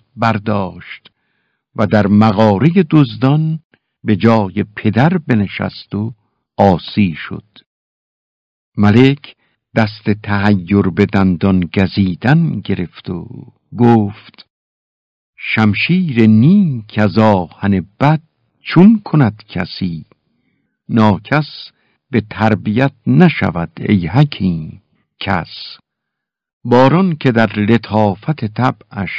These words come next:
خلاف نیست، در باغ لاله روید و در شوره بوم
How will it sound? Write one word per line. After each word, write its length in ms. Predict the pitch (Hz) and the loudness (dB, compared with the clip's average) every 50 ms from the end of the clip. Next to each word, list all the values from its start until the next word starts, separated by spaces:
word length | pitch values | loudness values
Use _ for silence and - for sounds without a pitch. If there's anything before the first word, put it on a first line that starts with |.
| - - - | -14 -14 -14
خلاف 720 | - - - 104 107 107 107 104 98 92 90 90 85 - - - _ _ - | -14 -6 -4 -2 0 2 2 2 0 0 -4 -8 -12 -16 -20 -20 _ _ -2
نیست، 920 | 110 120 151 180 175 151 135 123 113 107 107 - - - - _ - - - _ _ _ _ _ _ _ _ _ _ _ - | 2 4 6 6 6 4 2 -2 -4 -8 -10 -14 -16 -18 -18 _ -20 -20 -20 _ _ _ _ _ _ _ _ _ _ _ -2
در 140 | 110 98 92 | -2 0 0
باغ 680 | 80 82 98 104 107 107 104 101 101 98 92 - - | -2 0 2 4 4 4 4 2 0 -2 -6 -8 -6
لاله 640 | 113 113 110 110 110 110 104 101 92 85 82 95 147 185 | -4 0 2 2 4 4 4 2 0 -2 -4 -2 -2 -2
روید 600 | 185 190 160 131 110 107 104 104 104 95 95 101 | -2 -2 -4 -6 -8 -10 -8 -6 -6 -6 -4 -6
و 140 | 92 87 - _ _ _ _ _ _ _ _ _ - 95 | -8 -10 -12 _ _ _ _ _ _ _ _ _ -4 -2
در 160 | 139 95 95 | 0 0 0
شوره 520 | - - - - 110 101 92 87 82 87 | -4 -8 -2 0 0 0 0 -2 -6 -8
بوم 640 | 82 82 101 98 98 98 101 104 110 110 113 120 123 | -8 -4 -2 -2 0 0 -2 -4 -6 -6 -8 -10 -12